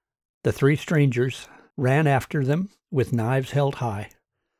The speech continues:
One man ran after a pair of Holsteins that galloped off to the right. The other two men ran after Genevieve and Heidi, the two Swiss Browns,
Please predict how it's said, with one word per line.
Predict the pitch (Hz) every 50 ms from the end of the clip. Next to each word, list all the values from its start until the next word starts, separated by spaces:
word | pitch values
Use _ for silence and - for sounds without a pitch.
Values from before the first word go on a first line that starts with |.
| _ _ _ _ _ _
One | - 127 147 180 160
man | 135 120 117 113 117 120
ran | 117 123 131 131 127
after | 127 123 135 - - - 135 127
a |
pair | - - 139 131 123
of | 117 107
Holsteins | - - 208 190 - - - 120 113 120 147 170 147 - -
that | 123 101
galloped | - 127 123 120 123 113 - -
off | 143 127 120 113 -
to | - -
the | 98 104
right. | 110 127 147 139 - - - - _ _ _ _ _ _ _ -
The | - 127 180
other | 220 208 185
two | - - - 135
men | 113 113 113 110 117 180 180 - _ _ _ _ _
ran | - - 120 127 131 131
after | 131 127 - - 143
Genevieve | 120 - 156 180 190 160 110 110 113 123 135 131
and | 139 127 143
Heidi, | - 180 190 196 - 110 98 - - _ _ _ -
the | - 131
two | - 147 131 117
Swiss | - - - 135 113 104 -
Browns, | - 131 123 135 131 110 95 92 - -